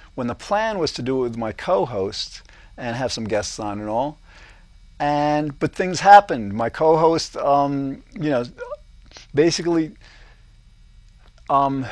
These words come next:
despite his, um, you know, genuine, very strong desire to tape, because, I mean, he's really into it, and I can't wait till, you know, we start doing shows together, 'cause it's gonna be awesome.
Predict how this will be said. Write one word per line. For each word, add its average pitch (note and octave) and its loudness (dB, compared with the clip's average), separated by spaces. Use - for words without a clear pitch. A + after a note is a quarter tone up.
despite F3 2
his, D3+ -2
um, C#3 0
you C#3+ -2
know, B2 0
genuine, C#3+ 0
very E3 4
strong D#3+ -2
desire C#3+ 6
to B2 -8
tape, E3+ 0
because, B2 -4
I A#2+ 0
mean, A#2 -4
he's C3 -4
really D3 2
into D#3+ -4
it, A#2+ -2
and A#2 -4
I A#2 -2
can't A#2+ -8
wait D3+ 2
till, A#2+ -4
you B2+ -4
know, A#2+ -4
we A#2 -4
start A#2 -4
doing A#2 -6
shows A2 -6
together, B2 2
'cause G#2+ -8
it's G#2+ -10
gonna B2 -6
be A2 -4
awesome. A2 0